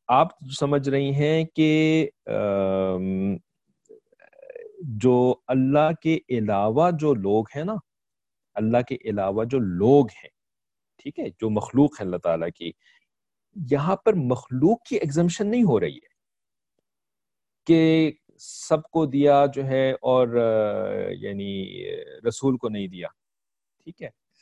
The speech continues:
बल्कि यहाँ पर जो exception हो रही है ना, वो अगर इस्तिस्नाए मुत्तसिल मानेंगे ना, तो exception जो है वो यानी खबर की, की बन जाएगी।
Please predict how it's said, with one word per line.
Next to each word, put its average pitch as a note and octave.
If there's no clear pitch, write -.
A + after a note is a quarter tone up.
बल्कि E3+
यहाँ D3
पर G3+
जो G3
exception -
हो B2+
रही C3
है D#3
ना, G#3+
वो D3
अगर B2+
इस्तिस्नाए C#3+
मुत्तसिल A#2+
मानेंगे G#2+
ना, F3
तो D#3
exception F3
जो D3+
है A#2
वो E3
यानी G#2+
खबर F3+
की, C3
की G#2+
बन F#2
जाएगी। D2+